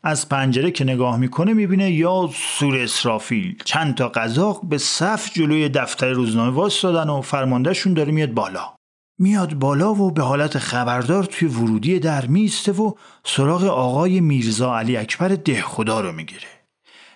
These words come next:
دهخدا با خودش میگه دیگه کار تمومه. شاه مستبد قشونکشی کرده که کار رو یک سره کنه. ولی فرمانده بعد از آشنایی اعلام می‌کنه که اعلیحضرت دستور به خرید شما به واسطه مبلغی رشوه دادند.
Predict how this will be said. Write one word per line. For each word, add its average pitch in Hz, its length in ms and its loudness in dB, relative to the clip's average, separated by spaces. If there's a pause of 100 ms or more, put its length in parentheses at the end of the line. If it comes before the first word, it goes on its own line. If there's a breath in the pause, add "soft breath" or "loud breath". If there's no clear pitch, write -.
دهخدا 165 500 2
با 185 100 4
خودش 180 440 0
میگه 160 260 2
دیگه 151 360 -4
کار 143 300 -2
تمومه. 123 520 0 (500 soft breath)
شاه 139 260 2
مستبد 131 580 0 (160)
قشونکشی 131 600 0
کرده 143 400 0
که 143 160 0
کار 208 320 -2
رو 196 80 0
یک 143 220 0
سره 101 300 -4
کنه. - 260 -16 (300)
ولی 240 200 0
فرمانده 156 680 2
بعد 185 220 0
از 165 120 0
آشنایی 139 600 0
اعلام 170 320 2
می‌کنه 180 400 0
که 160 380 0
اعلیحضرت 131 640 0
دستور 156 480 0
به 180 100 2
خرید 151 440 0
شما 151 420 0
به 160 140 0
واسطه 139 600 0
مبلغی 135 600 2
رشوه 143 320 0
دادند. 85 540 -6